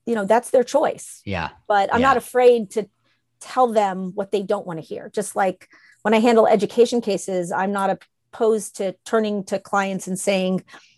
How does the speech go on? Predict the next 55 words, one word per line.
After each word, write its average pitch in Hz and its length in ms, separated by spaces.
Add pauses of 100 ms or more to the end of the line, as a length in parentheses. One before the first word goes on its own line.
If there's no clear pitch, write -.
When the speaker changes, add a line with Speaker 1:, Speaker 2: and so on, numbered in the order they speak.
(220)
Speaker 1:
"I 226 60
disagree 226 360
with 214 160
you. 175 240
The 170 120
school 208 280
is 196 100
not 185 200
in 185 80
the 175 80
wrong 175 240
in 180 100
this. - 300
You're, 185 200
Speaker 2:
Mm. 196 200
Speaker 1:
you're 196 240
asking 208 360
for 185 120
too 180 140
much." - 380 (140)
Speaker 2:
Mm. 87 320
Speaker 1:
And 233 80
it's 233 100
the 254 60
same 262 220
kind 254 160
of 240 40
thing 233 140
in 220 80
criminal, 254 420 (240)
right? 190 240
Speaker 2:
Mm. - 40
Speaker 1:
We 220 100
just 202 260
have 214 260
to, 190 220 (520)
you 214 180
may 240 220
feel 226 260
this 240 260
way, 190 260
but 190 340 (220)
the, 196 340
what's 214 320
the 196 160
end 190 180
game 170 180
here? - 280 (240)
Speaker 2:
Yeah. 80 240 (120)
Here's 117 200
the 190 80
Speaker 1:
And 190 260
Speaker 2:
options. 165 540
Yeah. - 80
Speaker 1:
Right. 180 160